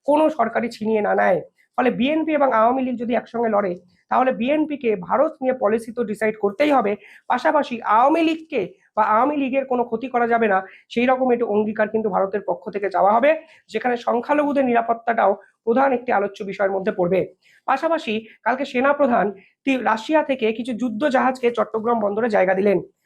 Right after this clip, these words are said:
অর্থাৎ সেনাপ্রধান পরিষ্কারভাবে মোহাম্মদ ইউনূসকে বুঝিয়ে দিলেন, আসলে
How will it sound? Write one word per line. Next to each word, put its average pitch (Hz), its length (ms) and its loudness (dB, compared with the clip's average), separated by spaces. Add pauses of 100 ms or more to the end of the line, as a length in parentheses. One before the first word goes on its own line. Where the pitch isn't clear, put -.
(120)
অর্থাৎ 302 260 2
সেনাপ্রধান 277 460 0
পরিষ্কারভাবে 254 540 0
মোহাম্মদ 240 360 2
ইউনূসকে 240 300 -2
বুঝিয়ে 208 240 -2
দিলেন, 240 240 2 (380)
আসলে 240 380 2